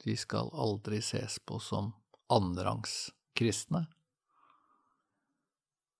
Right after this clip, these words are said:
Og så håper jeg og ber om at de skal oppleve å bli møtt, eh, med varme og godhet, og kanskje til og med litt sånn positiv nysgjerrighet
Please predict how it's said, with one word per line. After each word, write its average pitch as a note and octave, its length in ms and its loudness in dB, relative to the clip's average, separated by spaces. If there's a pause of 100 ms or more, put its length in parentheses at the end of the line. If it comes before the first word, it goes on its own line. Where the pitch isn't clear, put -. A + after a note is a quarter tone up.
(120)
Og A#2+ 140 4
så A#2 240 8 (800)
håper G#2+ 600 8
jeg B2 420 4
og B2 240 -2
ber F#2 300 6
om A2+ 120 2
at - 180 -6
de A#2 100 -2
skal G#2+ 320 -2
oppleve G2+ 400 -2
å G2+ 160 0 (100)
bli G#2 160 4
møtt, - 540 -6 (1300)
eh, C3+ 240 -2
med G2+ 480 4
varme G2+ 460 6 (100)
og G#2+ 160 4
godhet, G2+ 640 4 (100)
og D3 140 -2
kanskje C3 260 4
til G#2 200 4
og A2 80 6
med A2+ 100 6
litt G#2+ 140 4
sånn G#2+ 180 2 (400)
positiv G#2+ 720 2
nysgjerrighet - 760 2